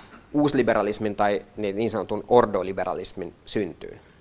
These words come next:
Ja mikä tälle ajatukselle oli ominaista, oli se, että, ähm, ähm, oli, oli niin kuin hyvin vahvasti ajatus tämmöisestä niin kuin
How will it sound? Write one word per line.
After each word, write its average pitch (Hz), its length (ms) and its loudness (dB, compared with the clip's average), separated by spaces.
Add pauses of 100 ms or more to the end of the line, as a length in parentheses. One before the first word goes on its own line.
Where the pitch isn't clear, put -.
(1800)
Ja 113 80 2
mikä 139 180 6
tälle 175 240 10
ajatukselle 143 460 6
oli 127 140 4
ominaista, 131 540 2
oli 107 120 -2
se, 123 200 2
että, - 260 0 (320)
ähm, 110 200 -2 (1400)
ähm, 107 240 -2 (140)
oli, 123 260 -2
oli - 340 -4
niin 123 120 -4
kuin 123 100 -6
hyvin 143 220 -2
vahvasti 120 440 2
ajatus 110 280 2
tämmöisestä 107 460 -6
niin 107 180 -2
kuin 110 220 -4